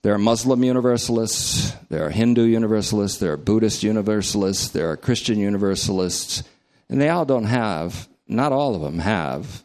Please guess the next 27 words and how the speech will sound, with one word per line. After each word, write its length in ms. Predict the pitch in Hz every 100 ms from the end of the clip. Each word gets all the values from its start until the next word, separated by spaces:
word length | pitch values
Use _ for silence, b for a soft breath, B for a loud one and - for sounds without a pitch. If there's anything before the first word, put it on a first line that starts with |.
| _ _ _ _ _ -
the 80 | 95
message 400 | 113 - 98 101
of 80 |
the 80 | 95
gospel 520 | 98 135 127 101 76
because 420 | - 95 - 107 90
their 160 | 107
universality 840 | 104 139 113 104 - 135 143 107 95
isn't 320 | 110 107 -
rooted 320 | 113 120 98
in 200 | 95 90
the 260 | 87 82 95 -
bloody 380 | 117 117 107
cross 540 | 95 - 127 92 92 -
of 160 | 90
Christ 720 | - 101 76 - - - - - _ _ _ _ _ _ _ _ _ _ _ _ _ _ _ _ _ _ _ _ _ _ _ _ _ _ _ _ _ _ _ _ _ _ _ _ _ _ _ _
and 180 | 120 127
in 120 | 123
the 80 | 101
triune 600 | - 139 127 123 113 104
God 520 | 110 117 95 82 - - _ _ _ _ _ _ _ _ _ _ _ -
who 80 |
is 160 | 92 90
revealed 420 | 95 98 107 95
through 400 | - 101 92 90
the 100 | -
Spirit 540 | 85 - 104 101 90